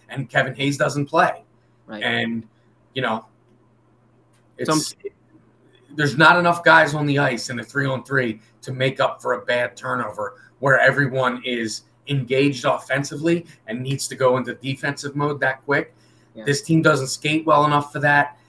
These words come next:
Speaker 1: And few teams do, really, with three-on-threes. I mean, you don't really have that luxury if you're gonna turn the puck over just inside your own blue line.
Speaker 2: Mm-hmm.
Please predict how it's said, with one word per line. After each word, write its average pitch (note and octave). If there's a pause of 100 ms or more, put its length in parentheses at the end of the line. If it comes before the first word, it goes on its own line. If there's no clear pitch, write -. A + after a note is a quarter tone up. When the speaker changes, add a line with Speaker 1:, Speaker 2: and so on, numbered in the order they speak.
(120)
Speaker 1:
And C#3
few A3+
teams G#3
do, G#3+
really, G2+
with A2+
three-on-threes. B2+
I A2+
mean, A#2
you A#2
don't C#3 (460)
really D3
have C#3+
that C#3
luxury C3
if A2+
you're B2
gonna C3
turn C#3
the A#2+
puck - (520)
over C3+
just C#3+
inside C#3+
your C3+
own C3+
blue C3+
line. E3 (380)
Speaker 2:
Mm-hmm. A2